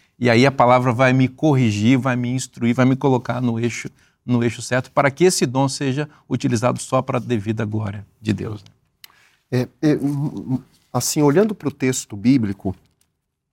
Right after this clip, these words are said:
Speaker 2: Primeira Coríntios, mu-, muito legal que eu ouvi de vocês, e eu olhava aqui,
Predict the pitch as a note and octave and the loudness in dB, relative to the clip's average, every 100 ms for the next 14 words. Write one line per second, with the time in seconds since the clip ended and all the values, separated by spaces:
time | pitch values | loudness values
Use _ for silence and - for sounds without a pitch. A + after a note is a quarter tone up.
0 | _ _ - B2+ C#3+ C#3+ A#2+ C3 - C3+ | _ _ 0 2 2 2 0 -2 -2 -2
1 | - - B2 B2 B2 G3 A#3 D#3 B2 A#2 | -2 -8 -14 -8 0 2 2 0 0 2
2 | A#2+ A#2+ B2+ - B2 G2+ A#2+ A#2 G#2+ G#2 | 2 4 2 2 0 0 -2 -4 -6 -6
3 | - D3 D3+ D3 E3 F#3 C#3+ C#3 D3 C3+ | -2 -2 0 2 4 4 4 4 2 -2
4 | - - F3+ | -10 -4 -4